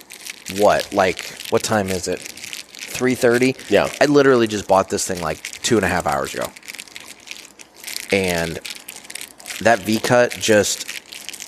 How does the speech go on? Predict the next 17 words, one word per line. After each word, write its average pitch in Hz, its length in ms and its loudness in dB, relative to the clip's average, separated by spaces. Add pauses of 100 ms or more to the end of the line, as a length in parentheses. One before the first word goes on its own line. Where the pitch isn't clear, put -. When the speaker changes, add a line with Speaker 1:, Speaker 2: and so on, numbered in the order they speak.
(220)
Speaker 1:
just - 300 2
cracked - 540 0
the 85 100 2
hell 71 360 -2
out 50 120 -2
of 57 100 -8
it. - 100 -6 (800)
So - 120 -2
I'm 98 120 2
actually 95 300 2
really 87 260 0
disappointed 73 420 -4
with - 140 -8
that. - 400 -8 (880)
I'm - 40 6
Speaker 2:
Ooh. 92 60 6
Speaker 1:
not, 98 120 0